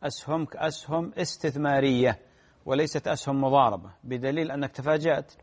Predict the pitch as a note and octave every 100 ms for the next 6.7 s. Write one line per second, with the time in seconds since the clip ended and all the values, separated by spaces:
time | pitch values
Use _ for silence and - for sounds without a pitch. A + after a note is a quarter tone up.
0 | _ _ _ _ - A#2 B2 - D3+ C3+
1 | E3+ D#3+ D3+ D3 C#3+ A#2 B2 B2+ - A#2+
2 | A2+ B2+ B2 B2+ - A#2 A#2+ _ _ _
3 | _ G3+ G3+ F#3+ - A#2 G#2+ - B2 E3
4 | G3 - F#3 E3+ D3 A#2 F2+ - _ _
5 | _ D3+ C#3+ F3+ G#3+ - B2+ F3+ F3 -
6 | D3 C#3+ C3+ C3 A#2+ G#2 -